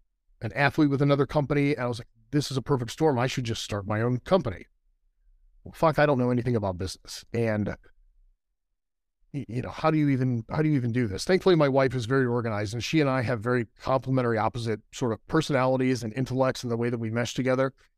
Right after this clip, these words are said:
Um, she, she's an accountant. She was, uh, a r-, pretty successful accountant with J P Morgan Chase Corporate down here in Columbus, uh, for a number of years before she came full-time with the company.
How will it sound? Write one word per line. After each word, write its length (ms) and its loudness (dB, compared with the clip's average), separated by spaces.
Um, 360 -2
she, 280 -4
she's 220 -4
an 80 0
accountant. 460 -2
She 180 -2
was, 260 -2
uh, 340 -2
a 40 -6
r-, 220 -6
pretty 160 0
successful 420 -2
accountant 360 0
with 80 -4
J 140 0
P 100 -2
Morgan 260 0
Chase 240 -4
Corporate 380 -2
down 160 0
here 140 0
in 60 -2
Columbus, 520 -2
uh, 300 -8
for 180 -4
a 40 0
number 200 2
of 80 -2
years 220 2
before 420 -4
she 160 -4
came 180 0
full-time 340 0
with 120 -4
the 80 0
company. 380 -2